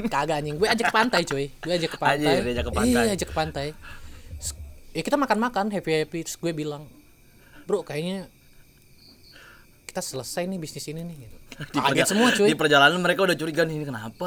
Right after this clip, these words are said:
Speaker 1: nih tiba-tiba diajak ke pantai?"
Speaker 2: Iya,
Speaker 1: gitu.
Speaker 2: s-, makan-makan, pesta, kayaknya kita harus selesai. S-,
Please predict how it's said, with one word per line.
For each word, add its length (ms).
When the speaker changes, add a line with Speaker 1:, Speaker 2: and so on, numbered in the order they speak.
Speaker 1:
nih 100
tiba-tiba 340
diajak 240
ke 60
pantai?" 380
Speaker 2:
Iya, 200
Speaker 1:
gitu. 80
Speaker 2:
s-, 140
makan-makan, 720
pesta, 420
kayaknya 260
kita 140
harus 140
selesai. 380
S-, 200